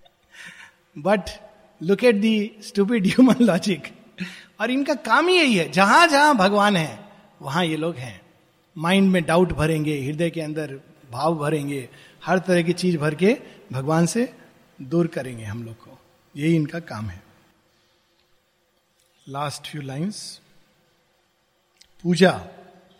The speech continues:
पूजा होती है, लेकिन किस तरह की पूजा होती है? नेक्स्ट पेज पर। Invoking their dreadful presence in his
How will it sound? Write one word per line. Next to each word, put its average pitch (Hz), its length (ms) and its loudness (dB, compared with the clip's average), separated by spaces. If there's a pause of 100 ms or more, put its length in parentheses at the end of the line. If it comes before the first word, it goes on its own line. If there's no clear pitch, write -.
(280)
पूजा 165 180 0
होती 160 340 2
है, 170 60 0
लेकिन 156 240 -4
किस 175 260 -6
तरह 160 140 -4
की 156 120 -8
पूजा 147 320 -6
होती 127 300 -8
है? 139 180 -10 (960)
नेक्स्ट 151 280 -4
पेज 139 220 -8
पर। 151 200 -10 (2500)
Invoking 185 720 4 (840)
their 156 340 0
dreadful 214 420 4 (100)
presence 226 440 6
in 196 160 6
his 175 100 -2